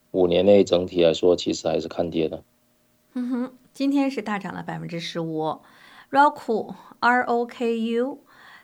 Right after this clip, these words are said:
Speaker 2: 这个流媒体的视频公司呢，它的报告季度亏损呢小于市场的预期，收入呢超出了预期，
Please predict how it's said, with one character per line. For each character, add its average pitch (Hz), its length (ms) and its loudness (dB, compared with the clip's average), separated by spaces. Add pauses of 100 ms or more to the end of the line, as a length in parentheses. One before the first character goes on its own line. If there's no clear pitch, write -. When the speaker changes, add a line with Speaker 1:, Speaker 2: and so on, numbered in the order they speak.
Speaker 2:
这 320 160 -2
个 285 100 2
流 254 80 2
媒 277 160 0
体 220 220 -6
的 180 160 -2
视 226 160 -8
频 214 160 -4
公 220 180 -2
司 220 220 -4
呢， 202 300 2
它 214 220 -6
的 196 240 -2
报 202 300 -2
告 196 240 -6
季 240 300 -6
度 196 240 -8
亏 277 320 -8
损 - 320 -10
呢 180 180 -6
小 185 260 -6
于 165 100 -10
市 165 140 -10
场 165 160 -6
的 - 80 -12
预 156 140 -10
期， - 380 -12
收 277 280 -6
入 277 160 -6
呢 185 120 -2
超 320 240 -8
出 320 140 -16
了 175 60 -12
预 170 160 -12
期， - 500 -14